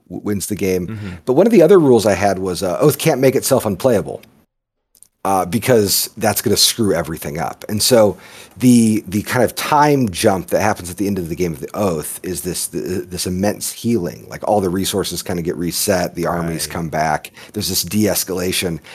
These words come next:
Speaker 1: and the
Speaker 2: Mm-hmm.
Speaker 1: game needs that because other th-, otherwise, uh, it's gonna just, it, it's, it's gonna,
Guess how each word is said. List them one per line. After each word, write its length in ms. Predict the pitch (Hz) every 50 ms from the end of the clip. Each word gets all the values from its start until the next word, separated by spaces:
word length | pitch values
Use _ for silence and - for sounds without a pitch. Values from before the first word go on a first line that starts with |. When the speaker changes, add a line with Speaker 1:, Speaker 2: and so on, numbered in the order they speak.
| - - -
Speaker 1:
and 120 | 123 127
the 40 | 123
Speaker 2:
Mm-hmm. 40 | -
Speaker 1:
game 280 | - 190 175 147 127 120
needs 360 | 135 160 185 180 143 - -
that 360 | 113 92 82 80 - - - _ _ _ _ _ _ _ _ _ _ -
because 360 | - 151 - - 147 117 - -
other 300 | - 139 165 170 170 156 131
th-, 140 | 113 120 - -
otherwise, 760 | 123 143 160 180 151 120 107 101 98 95 95 95 95 90 - -
uh, 180 | - 95 95 78 -
it's 160 | 110 107 -
gonna 220 | - 123 104 98
just, 340 | 82 90 90 85 - - -
it, 140 | 92 101 - -
it's, 140 | 87 - -
it's 180 | 87 90 -
gonna, 260 | - 104 82 78 76